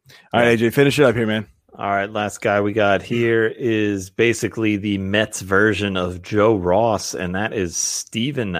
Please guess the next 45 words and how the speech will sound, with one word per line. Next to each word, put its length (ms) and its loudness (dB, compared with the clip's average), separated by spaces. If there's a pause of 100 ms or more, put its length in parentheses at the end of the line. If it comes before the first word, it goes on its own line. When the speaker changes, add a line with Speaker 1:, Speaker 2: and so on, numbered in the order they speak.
Speaker 2:
Matz, 920 -6 (100)
Speaker 1:
I 80 -14
don't 120 -10
know 40 -8
if 80 -12
I 80 -6
go 60 -2
Speaker 2:
even 120 -4
Speaker 1:
that 60 2
Speaker 2:
though 60 4
he's 120 2
Speaker 1:
far, 80 -4
Speaker 2:
not 200 0
Speaker 1:
man. 100 0
Speaker 2:
with 140 0
the 80 2
Mets 340 0
anymore. 480 -4
Speaker 1:
<laughs> 560 -8
Speaker 2:
Um, 800 0 (1200)
I 60 -4
mean, 160 2
he 60 4
had 100 4
a 40 2
great 440 2
start, 720 -2
great 300 0
first 240 2
start, 360 0
strike, 460 -6 (220)
striking 360 -4
out 200 -2
nine 640 -4
in, 260 -6
uh, 200 -6
six 320 -6
and 100 -4
a 60 -6
third. 500 -2 (560)
He 100 -2
only 200 2
allowed 420 0
one 300 0
run. 440 0